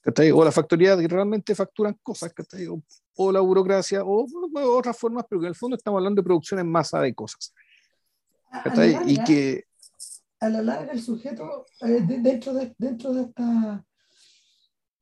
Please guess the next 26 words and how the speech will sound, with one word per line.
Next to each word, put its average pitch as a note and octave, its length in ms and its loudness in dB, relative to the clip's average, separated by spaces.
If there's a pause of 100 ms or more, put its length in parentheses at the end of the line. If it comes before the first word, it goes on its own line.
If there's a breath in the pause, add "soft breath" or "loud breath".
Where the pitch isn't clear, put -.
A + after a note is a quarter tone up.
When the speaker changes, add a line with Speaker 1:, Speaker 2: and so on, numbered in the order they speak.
(180)
Speaker 2:
¿cómo G#3 220 -2
se - 140 -4
llama? G#3 280 2
Dentro A3+ 280 0
de A3+ 60 4
esta, A3+ 180 0
dentro G3+ 360 -4
de G3+ 60 -4
estas F#3+ 240 -8
mini A3 260 2
cárceles A3 460 -4
o F#3+ 80 -6
de F#3 100 -6
cárceles G#3+ 400 -4
concéntricas, A#3 720 0
el G#3 140 -2
que G#3 100 -2
parece G#3+ 380 -2
más A3 160 0
libre C#4 360 -2
es B3 120 -2
el - 60 -20
joven B3+ 260 0
buena B3+ 240 2
presencia, A3+ 600 -2
¿eh? A3 80 -10